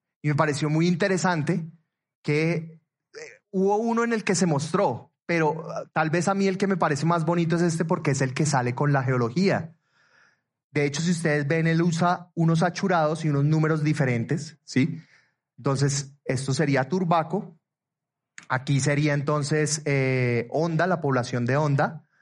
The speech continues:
Eh, Guaduas estaría en este valle de acá, ¿sí?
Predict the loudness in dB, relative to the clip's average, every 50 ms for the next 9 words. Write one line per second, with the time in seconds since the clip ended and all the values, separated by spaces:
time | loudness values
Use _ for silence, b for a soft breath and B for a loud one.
0 | b b b b b _ -4 -2 0 0 0 0 -2 -4 -2 0 2 2 2 2
1 | 0 -2 -2 -2 -2 -2 0 0 0 0 0 0 0 0 -2 -2 -2 -2 0 0
2 | 0 0 0 0 0 0 0 0 0 0 -2 -4 -8 -14 _ _ _ _ _ -6
3 | -2 -2 -2 -2